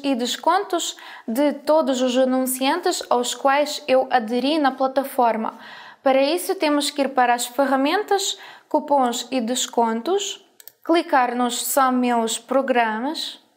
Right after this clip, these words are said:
e aparecerão os cupons. São poucos, porque ainda aderi, ah, ao pequeno número de anunciantes. Se você quer mais cupons e descontos,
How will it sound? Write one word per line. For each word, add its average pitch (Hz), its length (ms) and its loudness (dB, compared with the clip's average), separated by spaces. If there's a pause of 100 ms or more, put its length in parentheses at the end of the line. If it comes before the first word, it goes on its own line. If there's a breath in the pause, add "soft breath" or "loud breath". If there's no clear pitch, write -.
(160)
e 330 160 4
aparecerão 254 1000 0
os 240 240 -2
cupons. 220 680 -2
São - 380 2
poucos, 233 640 0
porque 285 300 -2
ainda 254 320 4
aderi, 240 640 0 (300 loud breath)
ah, 220 340 2
ao 254 140 2
pequeno 262 420 0
número 233 380 0
de 240 220 2
anunciantes. 226 840 -2
Se - 160 -6
você 294 440 2
quer 247 340 0 (340 loud breath)
mais 233 560 2
cupons 240 600 0
e 247 80 -4
descontos, 233 800 -2